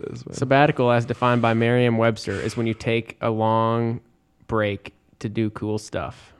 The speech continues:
Speaker 1: Fair enough. Fair
Speaker 2: Yeah.
Speaker 1: enough. We'll miss her.
Speaker 2: Yeah, she'll be doing all our social media stuff and behind the scenes stuff. So I guess we'll be saying special thanks to Cindy Dalmeda. This episode, we're talking about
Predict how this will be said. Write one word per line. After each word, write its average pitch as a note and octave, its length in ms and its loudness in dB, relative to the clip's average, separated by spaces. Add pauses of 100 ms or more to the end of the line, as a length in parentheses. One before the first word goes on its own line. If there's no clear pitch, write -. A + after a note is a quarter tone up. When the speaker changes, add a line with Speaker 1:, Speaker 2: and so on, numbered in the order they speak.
(120)
Speaker 1:
Fair F#2+ 180 -6
enough. G#2 360 -6 (180)
Fair G#2+ 140 -6
Speaker 2:
Yeah. A2 60 -4
Speaker 1:
enough. B2+ 220 -4 (420)
We'll G#2+ 100 -2
miss A2+ 240 0
her. F#2+ 220 -8 (720)
Speaker 2:
Yeah, A2 340 0 (100)
she'll - 240 4
be G#3 500 4 (140)
doing B2+ 220 4
all A#2 180 4
our A2 160 2
social A2 320 -6
media G#2+ 320 -2
stuff - 320 -6
and G2+ 480 -6 (480)
behind A2+ 260 0
the A2 60 -2
scenes A2 220 -6
stuff. G#2+ 180 -6
So - 140 0
I B2 80 4
guess B2+ 200 0
we'll C3 100 -2
be B2 100 -2
saying A#2 380 -2 (640)
special B2 340 2
thanks A#2 280 0
to A2 300 0
Cindy A#2 320 -2
Dalmeda. G#2+ 560 0 (640)
This - 460 2
episode, E3+ 440 2
we're D3+ 280 6
talking C3+ 300 6
about B2 520 6